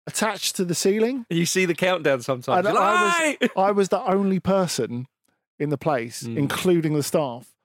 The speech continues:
Speaker 1: tall enough to reach it.
Speaker 2: Oh,
Speaker 1: So every ten
Speaker 2: no.
Speaker 1: minutes, I had to, like,
Speaker 2: Get the big man up there.
Speaker 1: put my drink or my dinner down, get on my tiptoes, give it a prod.
Speaker 2: And
Speaker 1: Uh,
Speaker 2: when you
Speaker 1: and
Speaker 2: did
Speaker 1: then,
Speaker 2: it,
Speaker 1: like,
Speaker 2: everyone
Speaker 1: two
Speaker 2: go,
Speaker 1: people would go,
Speaker 2: "Woo."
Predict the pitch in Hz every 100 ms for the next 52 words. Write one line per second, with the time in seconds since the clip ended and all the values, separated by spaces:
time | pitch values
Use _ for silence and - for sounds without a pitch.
0 | _ - 180 151 147 135 156 151 170 -
1 | 196 - 120 127 151 147 143 139 175 -
2 | 214 220 214 214 196 208 180 139 - -
3 | 160 165 165 151 147 - _ _ - 139
4 | 143 139 127 127 123 117 117 90 - 190
5 | 190 170 185 165 160 156 143 165 156 139
6 | 123 120 127 - _ _ _ 190 185 170
7 | - 185 - 131 127 113 _ _ - 180
8 | 156 147 170 135 123 - _ _ _ _
9 | - 120 151 151 151 160 156 156 156 131
10 | - 127 - 147 151 147 165 170 143 139